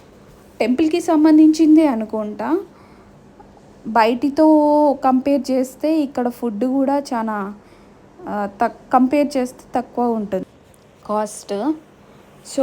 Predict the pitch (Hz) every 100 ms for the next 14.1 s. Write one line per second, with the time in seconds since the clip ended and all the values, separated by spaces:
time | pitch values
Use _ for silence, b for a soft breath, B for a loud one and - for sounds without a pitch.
0 | 262 247 233 269 277 277 285 277 233 208
1 | 247 254 226 208 233 226 - 226 220 208
2 | 190 190 190 196 190 185 196 196 196 196
3 | 196 185 190 196 202 202 208 202 202 202
4 | 190 190 190 185 185 262 277 B B B
5 | B - 208 208 208 208 196 - 202 -
6 | 220 269 277 - _ - - 214 208 214
7 | 208 208 208 233 254 254 B B - 185
8 | 226 208 202 220 214 - 214 208 208 208
9 | 202 208 202 190 196 - 208 208 208 202
10 | - 208 202 196 190 190 190 185 185 196
11 | 320 - - - - - 214 285 330 220
12 | 190 226 190 214 330 B B B B B
13 | B - 196 202 208 208 - - 190 196
14 | 202